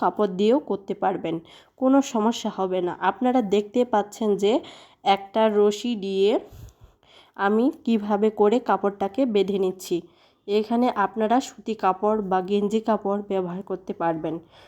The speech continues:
আমি এটাকে শক্তভাবে বেঁধে নিচ্ছি। যেহেতু উপরে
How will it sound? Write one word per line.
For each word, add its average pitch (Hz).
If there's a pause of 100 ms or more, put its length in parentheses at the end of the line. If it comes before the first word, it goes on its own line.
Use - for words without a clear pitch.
(180)
আমি 240 (140)
এটাকে 220 (120)
শক্তভাবে 214 (120)
বেঁধে 190
নিচ্ছি। 175 (960)
যেহেতু 240 (180)
উপরে 233